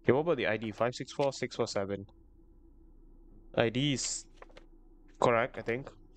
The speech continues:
Wears a mask. Indeed, he's wearing a mask. Has a round head.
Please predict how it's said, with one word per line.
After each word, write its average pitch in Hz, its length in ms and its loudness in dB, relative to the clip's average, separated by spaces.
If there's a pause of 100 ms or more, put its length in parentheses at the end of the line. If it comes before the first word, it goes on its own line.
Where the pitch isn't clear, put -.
(1200)
Wears 139 280 4
a 147 40 -4
mask. 113 340 0
Indeed, 120 280 -2
he's - 100 -8
wearing 120 180 2
a 131 60 -4
mask. 104 400 -6
Has 113 200 0
a 110 60 0
round 120 540 2
head. 117 240 2